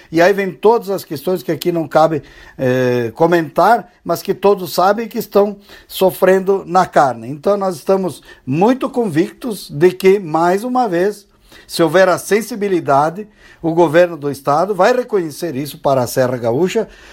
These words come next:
porque, e também nós mostramos que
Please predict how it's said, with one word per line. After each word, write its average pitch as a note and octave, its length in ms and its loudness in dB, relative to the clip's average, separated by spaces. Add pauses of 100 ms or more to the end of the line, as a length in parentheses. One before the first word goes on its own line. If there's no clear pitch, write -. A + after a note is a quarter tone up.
(120)
porque, D#3+ 360 -6
e F#3 140 0
também A3 580 2 (220)
nós E3 220 2
mostramos F#3 600 0
que B3+ 380 -4